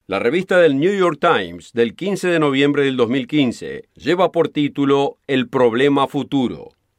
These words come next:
La creativa portada presenta el futuro como una ruleta de la suerte. La rueda de la fortuna sugiere que el futuro puede llegar a ser misterioso, violento, en quiebra,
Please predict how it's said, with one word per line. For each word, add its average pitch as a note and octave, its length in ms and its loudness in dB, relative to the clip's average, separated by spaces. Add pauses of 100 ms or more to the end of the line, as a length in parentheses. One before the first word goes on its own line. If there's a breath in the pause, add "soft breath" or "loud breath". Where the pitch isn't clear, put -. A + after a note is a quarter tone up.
(140)
La F#2 160 -8
creativa F3 580 0
portada D3 480 4
presenta D3 500 2
el B2+ 80 0
futuro D3 520 0
como B2+ 280 2
una C#3+ 220 4
ruleta C3 500 0
de D3+ 80 2
la D3 100 2
suerte. B2+ 600 -4 (220)
La F2 200 -6
rueda F3+ 340 2
de E3 80 6
la D#3+ 80 4
fortuna D3 580 2
sugiere C#3+ 540 -2
que D3 180 0
el C3 120 -2
futuro E3 520 -2
puede F3+ 240 -2
llegar E3 280 0
a D3 60 2
ser C3 440 0 (460)
misterioso, C#3+ 1000 -2 (320)
violento, B2 840 -2 (400)
en A#2 180 0
quiebra, A#2+ 600 -2